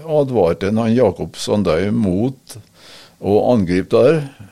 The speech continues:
for at han anså det slik at det måtte være Hurtigruta.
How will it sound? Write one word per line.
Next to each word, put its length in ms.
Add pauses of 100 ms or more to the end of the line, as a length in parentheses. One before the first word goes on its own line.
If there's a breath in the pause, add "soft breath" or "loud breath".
(340 loud breath)
for 280
at 140
han 160
anså 380
det 140
slik 220
at 80
det 100
måtte 320
være 560
Hurtigruta. 520